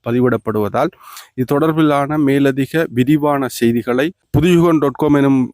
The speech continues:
இணையதளத்துக்குள் பிரவேசித்து நீங்கள் இந்த செய்திகளை முழுமையாக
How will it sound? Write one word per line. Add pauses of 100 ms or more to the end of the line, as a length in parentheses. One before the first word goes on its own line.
(160)
இணையதளத்துக்குள்
பிரவேசித்து
நீங்கள்
இந்த (220)
செய்திகளை
முழுமையாக